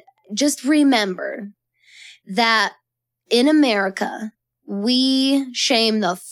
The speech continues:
fuck out of debt. And, and I am no stranger to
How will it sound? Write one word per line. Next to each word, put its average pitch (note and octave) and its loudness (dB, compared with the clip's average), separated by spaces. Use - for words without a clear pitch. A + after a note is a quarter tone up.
fuck G#3+ 0
out F3+ 0
of F3 -6
debt. F3 -8
And, G3 -2
and F#3+ -2
I G#3+ 0
am G#3+ 0
no G3 0
stranger G3+ -8
to B3 -16